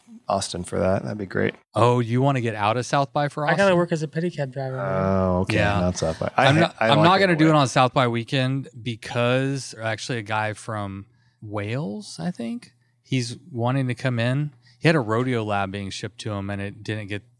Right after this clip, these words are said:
Speaker 2: home, uh, to him in time in the U K. Anyway, he's coming the weekend after because of plane tickets being so expensive.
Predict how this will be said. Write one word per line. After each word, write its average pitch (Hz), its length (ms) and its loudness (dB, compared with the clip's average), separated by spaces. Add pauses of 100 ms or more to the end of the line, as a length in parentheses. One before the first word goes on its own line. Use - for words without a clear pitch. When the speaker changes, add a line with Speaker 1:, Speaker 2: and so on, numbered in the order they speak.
(180)
Speaker 2:
home, 113 340 -6 (380)
uh, 95 300 -10
to 117 180 -2
him 110 180 -4
in 98 140 -4
time 107 380 -4
in 101 80 -6
the 98 80 -6
U 101 100 -8
K. 110 360 -8
Anyway, 131 380 4
he's 151 440 -2
coming 104 600 -4 (600)
the 113 100 0
weekend 107 460 -2
after 104 840 -2 (460)
because 98 840 -8 (560)
of 98 520 -6 (140)
plane 107 220 -4
tickets 107 440 -10
being 107 200 -10
so 107 200 -8
expensive. 113 540 -16